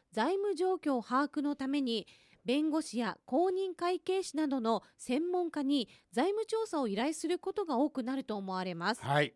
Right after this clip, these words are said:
Speaker 1: その財務調査業務にかかる費用の税務上の取り扱いはどのようになるんでしょうか？
Speaker 2: はい。まずエムアンドエーとは、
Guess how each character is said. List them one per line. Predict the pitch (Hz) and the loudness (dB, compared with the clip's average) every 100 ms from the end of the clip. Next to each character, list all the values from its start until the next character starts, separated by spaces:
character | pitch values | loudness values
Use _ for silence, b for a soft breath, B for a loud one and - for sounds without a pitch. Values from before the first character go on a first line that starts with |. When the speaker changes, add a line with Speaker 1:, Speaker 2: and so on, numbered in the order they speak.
| _ - B B | _ -20 B B
Speaker 1:
そ | - 269 | -4 2
の | 302 262 b - | 2 2 b -2
財 | 233 370 | 0 0
務 | 392 392 | -2 -4
調 | 381 381 | -2 -2
査 | 349 349 | -2 -4
業 | 262 370 | -2 0
務 | 320 | 0
に | 269 254 | -2 -4
か | 240 | -6
か | 254 254 | -4 -2
る | 196 - | -2 -4
費 | 320 | 0
用 | 403 392 269 | 2 2 2
の | 277 240 _ | 0 0 _
税 | 160 214 359 | -2 0 2
務 | 381 349 | 2 0
上 | 339 320 | 0 0
の | 277 | -2
取 | - 208 330 | -4 -2 0
り | |
扱 | 403 - 370 | -2 -4 -4
い | 370 | -2
は | 359 302 | 0 0
ど | 233 | -2
の | 269 | 0
よ | 262 247 | 0 -2
う | |
に | 208 | -4
な | 226 | -6
る | 208 | -4
ん | |
で | 233 | -4
し | 240 | -4
ょ | |
う | 226 | -4
か？ | 233 220 - _ _ - | 0 -2 -4 _ _ 4
Speaker 2:
は | 196 | 6
い。 | 226 - _ | 6 2 _
ま | - 190 240 | 2 4 4
ず | 247 208 | 4 6
エ | 196 | 6
ム | 233 233 233 | 4 2 2
ア | 220 | 2
ン | 220 | 2
ド | 208 | 2
エ | 208 208 202 | 4 4 2
ー | |
と | - 180 | 2 6
は、 | 190 - | 6 4